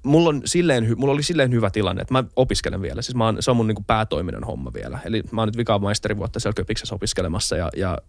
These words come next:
se jotenkin antoi tilaa, ö, se oli s-, tää aika oli sallivampi sen suhteen.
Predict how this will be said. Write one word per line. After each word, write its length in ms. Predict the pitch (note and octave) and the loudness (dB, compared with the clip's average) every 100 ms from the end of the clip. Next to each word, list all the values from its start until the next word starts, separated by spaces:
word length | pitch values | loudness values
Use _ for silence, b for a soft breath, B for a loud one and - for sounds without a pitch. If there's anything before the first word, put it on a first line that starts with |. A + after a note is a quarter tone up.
| - - | -20 -8
se 260 | - B2 A#2 | 0 4 4
jotenkin 380 | A#2 C#3 D#3+ C3 | 4 4 4 2
antoi 220 | A2 A2+ | 2 0
tilaa, 460 | A2+ A#2+ A2+ F#2 G2 B B B B B B - - | 2 4 4 4 0 B B B B B B -8 0
ö, 360 | G2 F#2+ D#2 - - - - - - - - - - - - - - - - - - - - - | 4 4 2 -2 -12 -20 -20 -20 -20 -20 -20 -20 -20 -20 -20 -20 -20 -20 -20 -20 -20 -20 -20 -4
se 100 | C#3 | 2
oli 80 | C#3 | 2
s-, 160 | - - | 2 2
tää 160 | C#3+ | 4
aika 200 | D#3+ D#3 | 4 2
oli 80 | C3 | 2
sallivampi 600 | A#2 B2+ A2+ G2 F#2+ - | 4 4 4 0 -2 -4
sen 180 | - C#2 | -4 -4
suhteen. 520 | - - - - - | -6 -8 -8 -8 -10